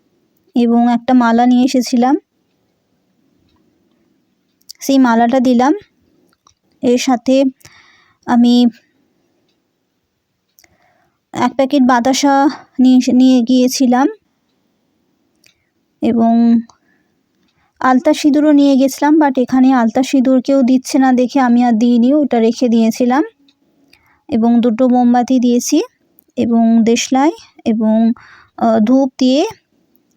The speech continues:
আমি পুজো দিয়েছি এবং, আহ, সাথে আমি দক্ষিণা দিয়েছি। এইভাবেই কিন্তু আমি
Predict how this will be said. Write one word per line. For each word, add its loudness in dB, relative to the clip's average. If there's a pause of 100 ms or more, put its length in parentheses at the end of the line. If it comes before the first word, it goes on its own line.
(140)
আমি 0
পুজো 0
দিয়েছি -2
এবং, 0 (420)
আহ, 0
সাথে 0 (800)
আমি 0
দক্ষিণা 0
দিয়েছি। -2 (1200)
এইভাবেই 0
কিন্তু 0 (680)
আমি 0